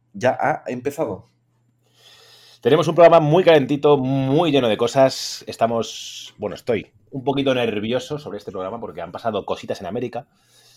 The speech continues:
Speaker 2: Se vienen cositas, así que nada, Laza, ya lo dejo en tus manos. Doy un pasito para atrás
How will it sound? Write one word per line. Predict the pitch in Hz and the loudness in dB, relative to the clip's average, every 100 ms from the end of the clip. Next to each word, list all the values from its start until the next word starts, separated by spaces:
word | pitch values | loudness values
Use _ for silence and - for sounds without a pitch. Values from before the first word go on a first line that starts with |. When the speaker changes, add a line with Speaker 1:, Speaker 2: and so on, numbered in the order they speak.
| _ | _
Speaker 2:
Se | - - 131 | -10 2 4
vienen | 147 147 135 | 6 4 0
cositas, | 117 110 107 | -2 -2 -4
así | 110 | -4
que | 107 | -6
nada, | 104 104 92 90 90 | -2 0 2 2 0
Laza, | 101 - | -2 -6
ya | 98 | -6
lo | 104 | -6
dejo | 110 110 | -4 -4
en | 101 | -6
tus | 92 101 | -8 -8
manos. | 113 131 151 151 | -4 -4 -4 -6
Doy | 113 113 | -2 -2
un | 113 | -2
pasito | 110 113 104 135 123 | -2 -2 -2 -4 -4
para | 98 | -2
atrás | 92 147 170 - - | -2 -2 -2 -6 -20